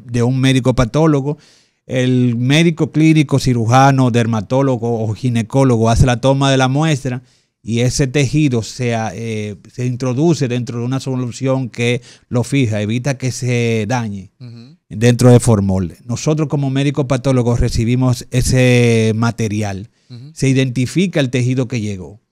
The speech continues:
Speaker 2: Ujú.
Speaker 1: y se hace una descripción de la macroscopía, lo que se ve a la simple vista.
Speaker 2: Sí.
Speaker 1: Eso se corta y se lleva a un procedimiento de histotecnología que resulta en una lámina.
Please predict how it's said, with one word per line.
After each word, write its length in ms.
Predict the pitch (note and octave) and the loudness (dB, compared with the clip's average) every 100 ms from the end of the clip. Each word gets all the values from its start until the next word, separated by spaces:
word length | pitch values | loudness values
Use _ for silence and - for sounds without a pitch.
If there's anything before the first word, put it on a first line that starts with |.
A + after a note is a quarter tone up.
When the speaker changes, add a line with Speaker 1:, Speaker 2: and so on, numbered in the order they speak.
| _ | _
Speaker 2:
Ujú. 260 | B2 A#2 E3 | -20 -20 -6
Speaker 1:
y 360 | D#3 F3+ D#3 E3+ | 2 6 6 4
se 160 | - B2+ | -2 -4
hace 160 | B2 C#3+ | 0 0
una 160 | C3+ | 0
descripción 640 | B2+ B2 B2+ - C#3 C3+ - | -2 -2 -6 -2 -2 -2 -4
de 220 | A#2 C3 | -2 0
la 160 | B2+ A#2+ | 2 0
macroscopía, 800 | B2 B2+ A#2+ A#2+ G#2+ C3+ A2+ | -2 -2 -6 -8 -6 -4 -4
lo 120 | G#2+ G#2+ | -6 -10
que 80 | |
se 180 | A2+ A2+ | -12 -10
ve 280 | A2+ D3+ - | -6 -4 -4
a 100 | B2+ | -4
la 200 | A#2 A2 G2+ | 0 0 2
simple 360 | C3+ A#2+ A2+ | 0 0 -2
vista. 340 | F#2 F2+ - D#2 | -2 -6 -10 -14
Speaker 2:
Sí. 60 | A2+ G2+ F2 _ _ - | -16 -18 -20 _ _ -4
Speaker 1:
Eso 280 | B2 E3 | 0 0
se 220 | - D3+ B2 | 2 0 0
corta 420 | D3+ F3 D#3+ D3+ | 2 2 2 0
y 40 | C#3+ | 0
se 160 | C3+ | 0
lleva 320 | A#2+ C#3+ C#3+ C#3 | 2 2 4 2
a 20 | |
un 100 | C3+ | 0
procedimiento 1040 | C3+ B2+ B2+ C3 D3 D3+ C#3+ C#3+ C#3+ D3+ B2 | -2 0 -2 -2 -2 -2 -2 -2 0 0 -4
de 260 | A2+ A#2+ | -6 -4
histotecnología 1080 | A2+ - A#2 A#2 A#2 A#2 A2+ F3+ D#3 F#2 - - | -4 -6 -6 -6 -6 -6 -4 -2 -2 -4 -12 -2
que 400 | E3 E3 - - _ _ - | 0 0 -2 -10 _ _ -2
resulta 400 | C3+ D3 C#3 D3 | -2 -2 -2 -2
en 100 | C#3 | -2
una 160 | C#3 | -2
lámina. 540 | A#2+ A2 G2+ G2 G#2 | -2 -4 -8 -12 -16